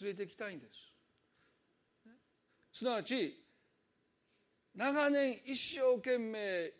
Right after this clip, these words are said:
生きてきたものの対価としてか、父に声木を求めるような、そんな狭い人生ではなくて、受けるのに値しないものに惜しみなく与えてくださる神様の恵みの世界に、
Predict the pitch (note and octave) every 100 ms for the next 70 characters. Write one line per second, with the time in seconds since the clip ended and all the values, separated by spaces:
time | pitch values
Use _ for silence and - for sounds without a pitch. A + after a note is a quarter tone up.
0 | - B3 A3+ A#3 F#3 F#3 G3+ F#3+ G3+ F#3+
1 | F3+ F3 - C4 B3+ A3 F#3+ F#3 C#3+ -
2 | F3+ - - F#3 - A#3 G3 E3 - A#3
3 | G#3+ G#3+ A3 G#3+ A#3 A#3 A#3+ A#3 G#3 F3+
4 | D#3 A3+ A3+ G3+ - B3 C#4 D4+ A3+ A#3+
5 | A#3 G#3+ F#3 F3 E3+ D#3+ _ C4 B3 -
6 | - _ _ _ _ _ _ _ _ _
7 | _ _ - B3+ - D4 C#4+ C#4+ C4 A#3
8 | G#3+ - A#3 A#3+ C4+ B3+ C4 B3 - C#4
9 | C4 A#3+ G#3+ A3+ A3+ G#3+ F#3 F#3+ A#3 B3+
10 | A#3 A3+ G#3+ G3 G3 F#3+ F#3 F#3 G3+ G3
11 | A3+ A3+ G3 F#3+ F3+ F3 G3 G3+ G3 F3+
12 | F#3+ F#3+ E3 G3 B3 D3